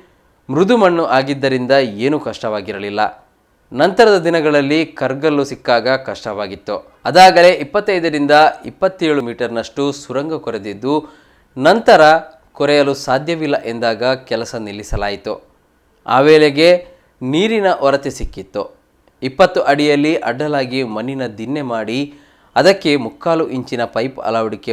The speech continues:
ಮಾಡಿ, ನೀರು ಹರಿಯುವಂತೆ ಮಾಡಲಾಗಿದೆ. ಇಂಗುಗುಂಡಿ ನಿರ್ಮಾಣದಿಂದ ಸುರಂಗಕ್ಕೆ ಜೀವಕಳೆ ಬಂದಿದ್ದು, ವೈಯಕ್ತಿಕವಾಗಿ ತುಂಬ ಪ್ರಯೋಜನವಾಗಿದ್ದರಿಂದ,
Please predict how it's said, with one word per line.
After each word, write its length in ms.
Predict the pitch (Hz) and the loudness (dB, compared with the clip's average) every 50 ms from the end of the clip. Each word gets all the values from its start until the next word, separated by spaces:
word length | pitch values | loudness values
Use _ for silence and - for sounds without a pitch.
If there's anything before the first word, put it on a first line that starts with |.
| 107 104 | -8 -6
ಮಾಡಿ, 260 | 104 104 104 107 123 139 143 143 - _ _ _ _ - | -6 -6 -6 -6 -6 -6 -8 -10 -16 _ _ _ _ -6
ನೀರು 240 | 127 143 170 185 160 151 | -2 0 2 2 2 0
ಹರಿಯುವಂತೆ 500 | 131 131 127 127 117 117 107 98 120 120 107 101 | 0 0 -2 -2 -2 -4 -4 -4 -6 -6 -4 -4
ಮಾಡಲಾಗಿದೆ. 540 | 101 101 104 101 101 95 95 101 113 110 110 - - - _ _ _ _ _ _ _ _ _ _ _ _ _ _ _ _ _ _ _ _ _ _ _ _ _ _ _ _ _ _ _ _ _ _ _ _ _ _ _ _ _ _ _ _ _ _ _ _ _ | -6 -4 -4 -4 -6 -6 -6 -4 -4 -2 -2 -4 -6 -10 _ _ _ _ _ _ _ _ _ _ _ _ _ _ _ _ _ _ _ _ _ _ _ _ _ _ _ _ _ _ _ _ _ _ _ _ _ _ _ _ _ _ _ _ _ _ _ _ _
ಇಂಗುಗುಂಡಿ 540 | - 165 202 240 254 254 226 240 226 214 220 208 185 | -4 0 0 2 2 2 2 0 2 2 2 2 2
ನಿರ್ಮಾಣದಿಂದ 600 | 175 175 190 202 196 196 190 170 175 170 170 165 170 175 170 - | 2 2 2 2 4 4 2 0 0 0 4 4 4 4 4 2
ಸುರಂಗಕ್ಕೆ 500 | 156 151 156 170 165 156 - - 151 151 139 120 - | 0 0 0 0 0 -2 -2 -2 -2 -2 -2 -4 -6
ಜೀವಕಳೆ 460 | 120 127 131 139 131 135 131 123 123 120 110 | -6 -4 -4 -4 -4 -6 -6 -4 -4 -4 -4
ಬಂದಿದ್ದು, 460 | 113 110 110 110 107 104 113 135 147 156 151 151 - - _ _ - 113 | -6 -6 -6 -8 -8 -6 -2 0 0 0 -2 -4 -8 -20 _ _ -4 -2
ವೈಯಕ್ತಿಕವಾಗಿ 840 | 120 131 165 208 202 - - 202 - - 156 131 131 127 120 120 131 131 127 - | 0 0 2 0 -2 -4 -8 -8 -2 -2 0 2 2 2 2 0 -4 -6 -6 -8
ತುಂಬ 240 | 120 117 120 123 120 | -10 -4 -2 -2 -2
ಪ್ರಯೋಜನವಾಗಿದ್ದರಿಂದ, 1080 | 120 - 110 107 110 113 110 123 117 113 104 107 107 98 104 95 95 - 165 196 220 | -2 -2 -2 -2 -2 -4 -6 -6 -6 -6 -4 -6 -6 -8 -8 -6 -6 -4 -2 0 2